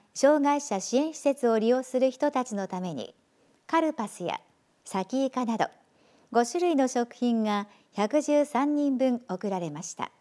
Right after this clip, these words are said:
山上社長は、病気にならないように美味しいものを食べて、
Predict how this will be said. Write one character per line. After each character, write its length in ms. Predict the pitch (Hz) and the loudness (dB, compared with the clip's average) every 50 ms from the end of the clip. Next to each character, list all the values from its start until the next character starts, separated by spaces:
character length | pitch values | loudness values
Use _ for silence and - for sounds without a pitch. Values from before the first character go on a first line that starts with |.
| _ _ _ _ _ _ _ _ _ _ _ _ _ _ _ _ _ _ | _ _ _ _ _ _ _ _ _ _ _ _ _ _ _ _ _ _
山 240 | 233 226 226 233 240 | 2 4 4 4 4
上 220 | 240 240 240 240 | 2 2 0 0
社 160 | 233 - 208 | -2 -4 -6
長 240 | - - 208 202 202 | -4 -2 -2 0 0
は、 240 | 190 196 190 190 190 - _ _ _ _ _ _ _ _ _ | 0 0 -2 -2 -4 -8 _ _ _ _ _ _ _ _ _
病 240 | - 214 247 277 277 | 4 6 6 6 4
気 120 | - 269 | 2 2
に 120 | 262 277 269 | 4 4 4
な 140 | 269 269 | 4 4
ら 100 | 277 320 | 4 4
な 160 | 320 311 302 294 | 2 2 2 2
い 100 | 269 226 | 2 2
よ 120 | 240 233 | 2 2
う 40 | 226 | 2
に 140 | 220 202 185 | 2 2 2
美 60 | - | 2
味 120 | 196 254 | 2 2
し 220 | 254 - - 311 320 | 0 -2 -4 -2 -2
い 40 | 320 | 0
も 120 | 320 330 | 0 0
の 140 | 320 339 320 | 2 2 2
を 40 | 302 | 0
食 180 | 294 - 285 | 0 0 0
べ 120 | 269 277 262 | 0 0 -2
て、 280 | - - 190 185 185 | -2 -2 -2 -4 -4